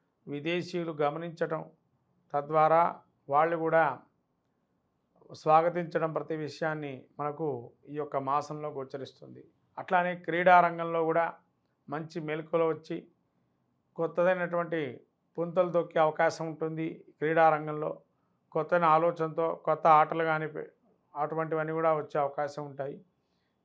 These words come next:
ఈ యొక్క డిసెంబర్ మాసంలో. కాబట్టి ఈ మాసము ప్రత్యేకంగా మనకు ముఖ్యంగా అత్యంత విలువైనటువంటి మాసం కూడా. ఎందుకంటే ప్రతి వారు కూడా, ప్రతి దేశం కూడా భారతదేశాన్ని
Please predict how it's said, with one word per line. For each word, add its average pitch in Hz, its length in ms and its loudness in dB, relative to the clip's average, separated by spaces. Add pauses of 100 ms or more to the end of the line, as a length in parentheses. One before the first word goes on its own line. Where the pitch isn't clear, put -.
ఈ 147 40 -4
యొక్క 151 260 0
డిసెంబర్ 143 540 -6
మాసంలో. 131 420 -12 (800)
కాబట్టి 156 360 -4 (400)
ఈ 147 160 -12
మాసము 147 500 -6 (960)
ప్రత్యేకంగా 165 640 0
మనకు 156 340 -4 (1600)
ముఖ్యంగా 160 480 -2 (1300)
అత్యంత 185 540 -4
విలువైనటువంటి 165 720 0
మాసం 143 360 -4
కూడా. 139 160 -4
ఎందుకంటే 175 500 -4
ప్రతి 160 360 -6
వారు 175 300 4
కూడా, 170 260 2
ప్రతి 165 340 -6
దేశం 160 400 -6
కూడా 170 200 -2
భారతదేశాన్ని 160 960 -4